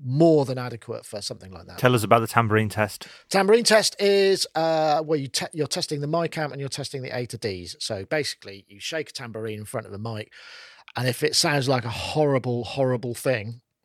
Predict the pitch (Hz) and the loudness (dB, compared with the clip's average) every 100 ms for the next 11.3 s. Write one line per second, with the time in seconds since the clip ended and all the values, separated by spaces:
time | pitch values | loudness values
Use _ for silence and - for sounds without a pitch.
0 | _ _ 131 123 117 110 - 151 104 101 | _ _ -6 -6 -6 -8 -2 -2 -2 -6
1 | 127 - - - - _ _ 127 127 131 | -6 -8 -20 -20 -20 _ _ 2 2 4
2 | 151 143 135 131 127 127 135 120 120 143 | 4 4 4 2 0 2 0 0 -2 -2
3 | 120 139 123 117 127 117 117 147 127 110 | -2 -6 -6 -4 -4 -4 -4 -2 -4 -4
4 | 113 110 127 127 120 131 131 127 - - | -6 -8 -6 -6 -6 -4 -4 -8 -12 -14
5 | - 98 92 - 113 90 98 90 87 - | -10 -10 -10 -10 -10 -10 -14 -14 -14 -12
6 | 98 95 98 92 98 101 - 107 101 139 | -12 -12 -12 -12 -12 -8 -8 -8 -8 -6
7 | 110 92 85 - 104 98 95 - - - | -6 -6 -10 -10 -8 -8 -10 -16 -20 -20
8 | - _ _ _ - 127 120 104 113 - | -20 _ _ _ 0 2 2 2 0 4
9 | 139 113 110 - 107 117 139 107 101 104 | 4 4 2 0 2 2 2 0 0 0
10 | 131 - 226 254 247 285 262 240 240 226 | -4 2 6 6 4 4 4 6 4 6
11 | 269 269 254 | 6 6 4